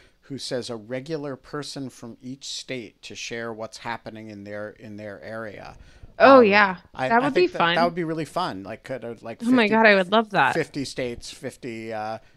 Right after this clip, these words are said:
Speaker 1: fifty days, fifty sta-, I hope we're not here for fifty days, but yeah, so all of these are great ideas,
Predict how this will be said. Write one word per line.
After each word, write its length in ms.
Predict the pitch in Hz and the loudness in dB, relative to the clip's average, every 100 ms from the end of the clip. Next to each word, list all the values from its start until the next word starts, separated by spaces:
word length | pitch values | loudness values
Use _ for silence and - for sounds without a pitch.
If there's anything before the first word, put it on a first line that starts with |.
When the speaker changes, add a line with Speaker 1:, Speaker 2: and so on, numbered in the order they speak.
| _ | _
Speaker 1:
fifty 360 | 156 139 139 | -8 -6 -6
days, 420 | 120 120 123 113 | -4 -4 -4 -8
fifty 340 | - 131 - 117 | -10 -12 -12 -14
sta-, 240 | - 117 | -12 -12
I 40 | 110 | -10
hope 220 | 165 - | -10 -10
we're 80 | 101 | -10
not 200 | 95 92 | -12 -12
here 160 | 101 | -14
for 180 | 92 104 | -14 -16
fifty 340 | - 82 - | -16 -18 -16
days, 380 | 90 90 120 143 | -14 -12 -12 -12
but 220 | - 139 - - - _ | -6 -6 -6 -16 -20 _
yeah, 180 | - 208 | 2 4
so 180 | 214 202 | 4 2
all 260 | 175 196 226 | 2 2 2
of 100 | 180 | 0
these 220 | 196 160 | -4 -4
are 80 | 170 | -6
great 320 | 143 165 170 | -2 -2 2
ideas, 640 | 160 151 160 160 123 120 | 0 0 -2 -2 -2 -6